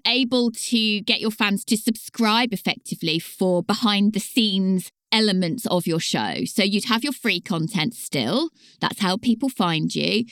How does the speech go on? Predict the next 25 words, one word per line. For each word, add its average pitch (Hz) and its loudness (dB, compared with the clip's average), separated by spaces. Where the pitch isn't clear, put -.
But - -2
then 233 4
there 220 4
is 226 2
bonus 240 2
content 190 -2
or 165 -4
secret - -2
content 175 -2
or 165 0
extra 262 2
valuable 226 2
content 160 0
that 170 -4
people 202 -2
are - -8
paying 175 0
for 165 0
through 185 2
a 170 0
particular - -4
platform. - -2
And 220 4
recently, 240 0
in, 180 0